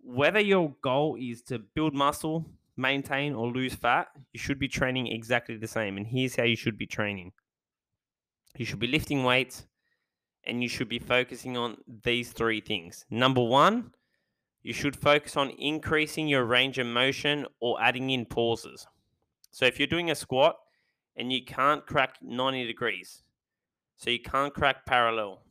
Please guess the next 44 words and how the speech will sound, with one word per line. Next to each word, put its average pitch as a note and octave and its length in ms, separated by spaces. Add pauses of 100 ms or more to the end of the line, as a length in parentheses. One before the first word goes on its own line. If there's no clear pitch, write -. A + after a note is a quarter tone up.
(680)
which A#2+ 180
is A#2 100
a A2+ 80
right A2+ 240
angle G2 300
when G2+ 160
you're F#2+ 80
squatting, - 400 (1400)
before C3+ 440
you E3 140
add C3+ 280
any C3 220
weight, A#2 400 (180)
I G#2+ 140
would B2 160
improve A#2+ 540
your A2 140
range A2+ 280
of A2+ 80
motion. G#2+ 340
So G#2 180
I'll G#2+ 160
try B2+ 220
and C#3 100
sit - 320
deeper B2 280
in - 180
my G#2 140
squat. G#2 420 (640)
And A2 120
then A2 160
once C#3 240
I D#3 120
break B2+ 380
that - 180
parallel, G2+ 600 (100)
and A#2 140
once C3+ 160
I C#3+ 40
get C3+ 280
better C3+ 200
at G#2+ 200
my G#2+ 160
squats, - 520